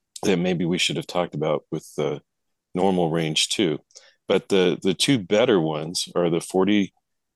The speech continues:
to one fifty F four that you purchased. They also have a forty to one fifty two eight. I own that lens too, 'cause it's been out a lot longer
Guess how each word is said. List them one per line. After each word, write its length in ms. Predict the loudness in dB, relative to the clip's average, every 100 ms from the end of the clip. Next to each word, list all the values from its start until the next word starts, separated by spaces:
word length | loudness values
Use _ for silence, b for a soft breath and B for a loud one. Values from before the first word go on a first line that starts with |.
| -6
to 100 | -2
one 200 | 0 0
fifty 420 | -2 -2 2 2
F 160 | 2 -2
four 400 | -2 0 2 -2
that 220 | -6 -8
you 140 | -8
purchased. 680 | -4 -2 -2 -4 -6 -6 -10 _ _ _ _ -2
They 140 | 2
also 320 | 4 4 2
have 200 | 2 0
a 100 | 0
forty 420 | -4 0 2 2 2
to 120 | 0
one 260 | 0 -4
fifty 380 | -4 -6 -4 -8
two 300 | -6 -2 0
eight. 320 | 2 0 -2 _ _ _ _ -2
I 140 | 2
own 220 | 4 2 2
that 220 | -2 -2
lens 380 | -2 -2 -2 -2
too, 520 | 0 2 2 0 -6 _ _
'cause 160 | -6 -4
it's 160 | -6
been 160 | -4 -2
out 160 | 0
a 60 | 0
lot 240 | 0 0
longer 400 | 0 0 -2 -6